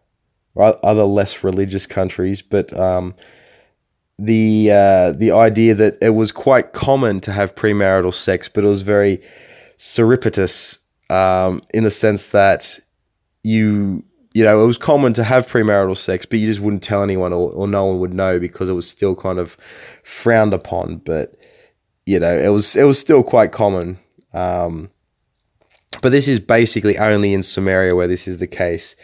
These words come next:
Outside of Samaria, the Mesopotamian societies were,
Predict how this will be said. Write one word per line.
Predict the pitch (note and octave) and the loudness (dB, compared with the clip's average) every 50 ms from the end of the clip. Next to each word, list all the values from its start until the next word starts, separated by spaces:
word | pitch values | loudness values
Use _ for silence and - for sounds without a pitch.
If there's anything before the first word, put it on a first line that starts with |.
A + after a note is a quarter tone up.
| - - - - - _ - | -20 -20 -20 -20 -20 _ -2
Outside | - C3+ D3+ - - D3+ C3+ A2 | 0 0 0 0 0 0 0 0
of | G#2 | 0
Samaria, | - - - A2+ G#2 G#2 G#2 G2 F#2+ F#2+ G2 F#2+ F#2+ F#2+ F#2 - - - _ _ _ _ | -2 -2 -2 -2 -2 0 0 0 0 0 2 2 2 2 0 -2 -4 -10 _ _ _ _
the | G2 G#2 G#2+ G#2+ G#2 | -4 0 4 4 4
Mesopotamian | G#2 A#2 A#2 - A#2+ G#2 G2+ - - A2 G#2 G#2 G2+ G2+ F#2 | 4 2 0 0 -2 -4 -4 -4 -2 -2 0 0 -2 -4 -4
societies | - G2 - - G#2 G2+ G2 F#2+ G2 F2+ | -6 -8 -4 -2 0 0 0 0 -2 -2
were, | F#2 G2 F#2+ F2 | -2 -2 -2 -2